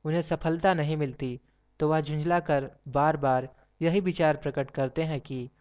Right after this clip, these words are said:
जो लोग अंग्रेजी नहीं जानते, वह घाटे में हैं और जो लोग जानते हैं, वह केवल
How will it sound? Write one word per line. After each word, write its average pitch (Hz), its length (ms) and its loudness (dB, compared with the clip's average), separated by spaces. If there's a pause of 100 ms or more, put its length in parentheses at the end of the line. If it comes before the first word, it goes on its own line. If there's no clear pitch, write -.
(220)
जो 165 140 2
लोग 175 300 2
अंग्रेजी 156 460 0
नहीं 156 240 0
जानते, 131 480 -2 (340)
वह 160 160 2
घाटे 131 420 0
में 123 140 -4
हैं 120 320 -10
और 135 320 0 (480)
जो 170 180 0
लोग 175 360 0
जानते 147 420 2
हैं, 143 360 -2 (280)
वह 156 120 0
केवल 135 460 -4